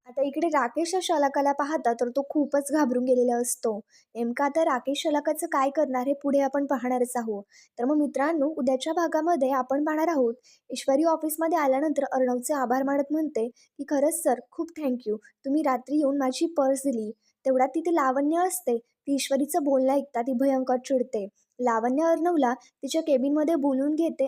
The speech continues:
आणि सांगते, "यार माझ्या कंपनी, या कंपनीमध्ये माझे मॉमचे खूप शेअर्स आहेत, ही कंपनी जेवढी तुझी आहे तेवढी माझ्या मॉमची सुद्धा आहे." अर्णव सांगतो की, "तू कंपनी जॉईन करताना तुझ्या मॉमने मला सांगितलं होतं,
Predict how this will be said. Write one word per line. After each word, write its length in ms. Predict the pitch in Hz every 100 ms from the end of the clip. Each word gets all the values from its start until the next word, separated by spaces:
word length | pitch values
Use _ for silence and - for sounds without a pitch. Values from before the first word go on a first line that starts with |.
| -
आणि 140 | 277
सांगते, 460 | 294 339 302 233 233 _
"यार 260 | 262 269 349
माझ्या 260 | 330 359
कंपनी, 460 | 330 262 254 262 269
या 80 | 302
कंपनीमध्ये 720 | 302 277 254 285 330 320 247
माझे 420 | 285 269 262 311
मॉमचे 520 | 320 269 269 302 240 269
खूप 220 | - 330 -
शेअर्स 420 | 311 254 254 -
आहेत, 100 | 226 208 _ _
ही 160 | 269 311
कंपनी 500 | 330 330 330 339 269
जेवढी 340 | 269 269 262 330
तुझी 300 | 339 311 254
आहे 80 | 262
तेवढी 300 | 269 262 285
माझ्या 260 | 285 320
मॉमची 420 | 294 254 240 254
सुद्धा 340 | 262 277 226 240
आहे." 100 | 202 - _ _
अर्णव 280 | 240 233 254
सांगतो 420 | 311 349 339 247
की, 360 | 254 - _ 302
"तू 180 | 302 330
कंपनी 420 | 339 320 330 330 285
जॉईन 260 | 247 254
करताना 440 | 277 320 320 262 247
तुझ्या 280 | 254 302
मॉमने 400 | 302 277 254 269
मला 200 | 294 277
सांगितलं 460 | 302 277 247 247 262
होतं, 340 | 262 262 208